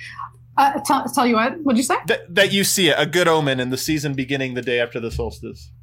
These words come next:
Speaker 1: I think that, um, it's a beautiful time to start the new season. I feel like, um, it's probably, I, it's just like you said, it's like the su-,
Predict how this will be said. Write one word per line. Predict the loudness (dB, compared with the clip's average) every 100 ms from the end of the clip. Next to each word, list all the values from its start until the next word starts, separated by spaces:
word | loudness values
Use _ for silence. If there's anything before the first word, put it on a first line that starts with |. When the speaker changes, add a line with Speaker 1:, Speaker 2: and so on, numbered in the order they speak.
| 0
Speaker 1:
I | 0
think | 2 0 0 2
that, | 2 2 0 0
um, | 2 2 2 -2 -6 -18 -8 -4
it's | -2
a | 0
beautiful | 0 0 -2 -4
time | -2 -2
to | -2
start | -8 -4 -4 -2 -6 -10 -16 -10
the | -4 -2 0
new | 0 0
season. | 2 0 2 2 2 0 -2 -10 -20 -10 0
I | 4 4 4 2 0 -2
feel | 0 4 4 4 4
like, | 2 2 0 -4 -12 -20 -20 -18 -16 -12 -2
um, | 0 2 0 0 0 0 0 -4 -8 -18 -14 -14 -16 -20 -18 -16 -16 -4
it's | 0 2 0 -6 -6 -8 -10 -12 -10
probably, | 0 2 2 0 0 0 0 0 -2 -6 -18 -20 -20 -20 -20 -2
I, | 0 0 -2 -18 -4
it's | -2 0 -2
just | -2
like | 0
you | 0
said, | 2 2
it's | 2
like | 0 -2
the | -4
su-, | -2